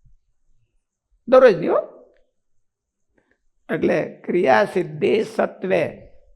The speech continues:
વિલ પાવર, વિલ પાવરથી થાય, ભગવાનમાં આસ્થાથી થાય, ભગવાનની ભક્તિથી થાય,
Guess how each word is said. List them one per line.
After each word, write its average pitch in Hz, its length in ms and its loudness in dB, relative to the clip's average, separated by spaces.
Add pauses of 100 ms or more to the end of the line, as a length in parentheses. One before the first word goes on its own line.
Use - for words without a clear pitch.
(100)
વિલ 196 440 0
પાવર, 180 380 2 (1160)
વિલ 196 380 -2
પાવરથી 175 520 0
થાય, 139 520 0 (880)
ભગવાનમાં 180 760 2
આસ્થાથી 180 640 2
થાય, 139 540 0 (1300)
ભગવાનની 180 560 0
ભક્તિથી 175 760 -2
થાય, 143 480 0